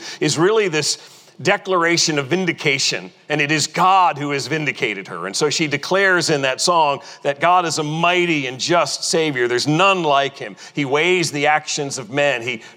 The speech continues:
breaks those who are arrogant. God gives strength to the feeble. He helps the poor. Hannah is exalting Yahweh. And look at what she says. This is First Samuel two, verse nine. Speaking of Yahweh, "He will guard the feet of his faithful ones,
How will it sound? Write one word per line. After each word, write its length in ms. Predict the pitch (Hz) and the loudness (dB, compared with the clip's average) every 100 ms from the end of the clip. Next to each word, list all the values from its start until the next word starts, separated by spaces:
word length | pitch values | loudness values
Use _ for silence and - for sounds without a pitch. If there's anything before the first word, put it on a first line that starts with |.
| - | -2
breaks 460 | 143 165 156 - | 0 0 -2 -4
those 360 | 147 139 123 - | 0 0 0 -2
who 140 | 139 | 0
are 160 | 127 139 | 0 2
arrogant. 500 | 147 147 123 110 107 | 2 2 0 -4 0
God 260 | 139 147 139 | 0 0 -2
gives 160 | 135 | -4
strength 540 | - - 165 165 151 - | -4 0 0 0 -4 -8
to 60 | |
the 120 | 123 | -8
feeble. 420 | 117 160 151 127 120 | -4 0 0 2 0
He 160 | 135 | 0
helps 380 | 127 175 - - | 0 -2 -4 -10
the 100 | 135 | -12
poor. 500 | - 180 156 123 95 - _ _ _ _ _ | -4 0 0 0 -4 -12 _ _ _ _ _
Hannah 220 | 151 165 165 | 0 0 2
is 180 | 151 | 0
exalting 640 | 156 131 110 175 220 202 160 | -2 0 2 2 0 -2 0
Yahweh. 500 | 143 139 120 98 92 - - - | 2 2 0 -4 -6 -16 -20 -10
And 100 | 120 | -4
look 140 | 165 | 0
at 80 | 240 | 0
what 140 | 196 | 2
she 160 | - 165 | 0 0
says. 380 | - 143 113 107 | 0 2 2 0
This 160 | 139 | -4
is 120 | 156 - | -4 -2
First 280 | 147 143 | -2 0
Samuel 340 | 160 135 127 113 | 0 0 2 0
two, 260 | - 139 | 0 -4
verse 300 | 107 104 95 | 0 -2 -2
nine. 380 | 117 104 92 87 - _ _ _ _ _ - _ _ - | -2 -2 -4 -12 -18 _ _ _ _ _ -20 _ _ -12
Speaking 400 | - 127 156 165 | -8 -4 0 0
of 100 | 160 | 2
Yahweh, 400 | 135 107 107 110 | 2 2 0 0
"He 160 | 131 | -2
will 200 | 143 131 | -2 -2
guard 420 | 113 135 139 180 156 | 0 2 2 0 -4
the 80 | |
feet 300 | 143 151 147 | -6 -4 -2
of 120 | 139 135 | -2 -2
his 160 | 131 | -2
faithful 460 | - 120 110 110 95 | 0 0 -2 -4 -4
ones, 420 | 85 78 - - | -6 -8 -8 -8